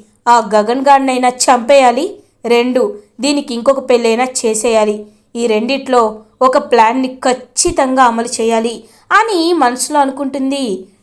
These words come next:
కానీ దానికంటే ముందు ఆ భూమి తిక్క కుదర్చాలి, ఆ దత్తత కార్యక్రమాన్ని ఆపాలి.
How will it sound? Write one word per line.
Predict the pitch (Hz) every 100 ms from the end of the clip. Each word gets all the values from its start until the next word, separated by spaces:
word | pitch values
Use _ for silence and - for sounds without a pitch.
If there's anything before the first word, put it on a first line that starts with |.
| _ 427
కానీ | 453 494 285
దానికంటే | 247 269 294 302 311
ముందు | 277 262 262 277 247 226 _ _ - 254
ఆ | 247
భూమి | 202 240 269 302
తిక్క | - 262 - 220
కుదర్చాలి, | 220 262 262 262 254 247 247 - _ _ _ _ 349
ఆ | 349 311 233 202 - _ 220
దత్తత | 233 233 359
కార్యక్రమాన్ని | 381 330 285 277 254 247 247 277
ఆపాలి. | 226 226 247 240 220